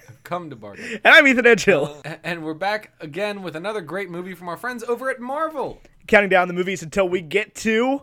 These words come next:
Speaker 1: Black Panther.
Speaker 2: We've already reviewed the first thirteen movies, in the series.
Speaker 1: Honestly, I cannot believe I've sat in front of this mic thirteen times.
Speaker 2: It's been more than
Speaker 1: This
Speaker 2: thirteen times.
Speaker 1: Yeah, it's been, it's been flying by. Uh, but you can go back to listen to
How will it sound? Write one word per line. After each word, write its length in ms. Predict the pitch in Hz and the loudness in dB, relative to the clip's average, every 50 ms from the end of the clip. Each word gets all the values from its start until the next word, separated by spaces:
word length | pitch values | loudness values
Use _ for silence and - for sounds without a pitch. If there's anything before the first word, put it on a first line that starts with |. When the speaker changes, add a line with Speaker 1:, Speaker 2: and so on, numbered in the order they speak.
| - - | -8 -10
Speaker 1:
Black 540 | - 196 156 143 147 151 151 160 160 - - | -8 -6 -2 0 0 2 2 0 0 -2 -8
Panther. 600 | - - 196 165 135 117 - - - - - - - | -8 -6 -4 -4 -4 -6 -12 -16 -18 -18 -18 -12 -4
Speaker 2:
We've 180 | 185 185 160 | -4 -2 -2
already 280 | 143 - 175 196 214 220 | -2 -2 0 0 0 0
reviewed 320 | 208 190 160 185 190 165 | 0 -4 -4 -4 -6 -6
the 40 | 165 160 | -8 -8
first 320 | - 185 185 175 - - | -6 -6 -6 -6 -8 -14
thirteen 1080 | _ _ _ _ _ - 220 220 214 214 - _ - - 214 208 202 196 190 180 180 | _ _ _ _ _ -2 0 0 0 0 -4 _ -12 -6 -6 -6 -4 -6 -8 -8 -2
movies, 560 | 180 185 180 147 147 135 120 113 113 - - _ _ _ _ | 0 0 0 0 -2 -6 -8 -10 -14 -18 -20 _ _ _ _
in 160 | 156 147 143 147 | -8 -8 -8 -8
the 80 | 143 | -10
series. 580 | 135 - - 147 131 113 95 87 90 - - - - | -10 -8 -8 -6 -6 -8 -8 -12 -16 -18 -18 -12 -8
Speaker 1:
Honestly, 460 | 160 170 190 196 196 196 - 185 175 | -6 -4 -4 -6 -6 -8 -8 -6 -6
I 80 | 160 151 | -6 -6
cannot 340 | - 185 170 170 170 - 147 | -6 -8 -6 -6 -6 -6 -6
believe 300 | 147 151 165 165 151 143 | -6 -4 -4 -2 -2 -4
I've 120 | 131 131 | -4 -6
sat 260 | - - 143 139 - | -6 -6 -6 -6 -6
in 60 | 135 | -10
front 200 | 131 - 143 135 | -12 -10 -10 -8
of 40 | 135 135 | -8 -8
this 140 | 123 - | -10 -10
mic 240 | 135 135 131 127 127 | -8 -8 -8 -8 -10
thirteen 480 | - - 127 127 - - 143 131 123 113 | -12 -14 -14 -14 -14 -14 -14 -12 -12 -12
times. 320 | 110 127 117 107 98 95 | -12 -12 -12 -12 -12 -12
Speaker 2:
It's 140 | 147 135 - | -14 -14 -10
been 200 | - 175 175 175 | -8 -8 -6 -4
more 140 | 180 202 214 | -2 -2 0
than 80 | 208 | 0
Speaker 1:
This 100 | 180 165 202 | 0 -2 -2
Speaker 2:
thirteen 280 | 196 190 - 202 190 | -2 -4 -4 -8 -6
times. 480 | 175 214 220 160 123 107 98 - - - - | -4 -4 -4 -4 -4 -8 -14 -18 -18 -10 -6
Speaker 1:
Yeah, 100 | 175 160 | -4 -4
it's 180 | 147 143 135 | -4 -6 -8
been, 260 | 156 160 175 165 165 160 | -8 -8 -6 -6 -6 -8
it's 120 | 160 160 | -10 -10
been 180 | 165 165 143 135 | -12 -12 -12 -12
flying 540 | - - 196 202 190 180 165 151 143 139 | -14 -10 -6 -2 0 0 0 0 -2 -4
by. 240 | 123 120 101 85 78 - | -6 -6 -6 -6 -6 -2
Uh, 240 | 139 131 127 117 | -2 -2 -2 -2
but 180 | 120 143 185 185 | -2 -2 -2 -2
you 120 | 196 233 | -2 -4
can 120 | 226 262 220 | -4 -2 0
go 100 | 214 214 | 0 0
back 180 | 208 196 185 | 2 0 -2
to 100 | - 190 | -4 -6
listen 260 | 185 185 180 - 185 165 | -8 -8 -8 -8 -4 -4
to 120 | 147 151 | -4 -4